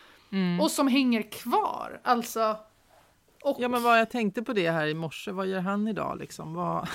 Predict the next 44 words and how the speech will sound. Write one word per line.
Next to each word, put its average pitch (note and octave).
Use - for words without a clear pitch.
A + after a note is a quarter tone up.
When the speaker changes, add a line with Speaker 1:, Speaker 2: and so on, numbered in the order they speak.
Speaker 2:
Mm. A3+
Speaker 1:
<laughs> -
vad -
händer? E3
Han G3+
kanske G#3+
förtjänar A#3+
det C4+
här D3+
för F3+
det E3+
han E3
har D#3+
sagt. -
Ja, E3+
det, F3
det E3+
är F#3
liksom F3
en F3+
annan F3+
fråga. D3
Men, F3+
men, G#3
äh, D3
ja, A3
men G#3+
det A#3+
är A3
egentligen G#3+
inte G3
det A3+
jag G3
vill F3+
in F#3+
på, C#3+
utan F#3
jag F#3
vill F3+
in A3
på E3
det D#3+
här C#3+
att, -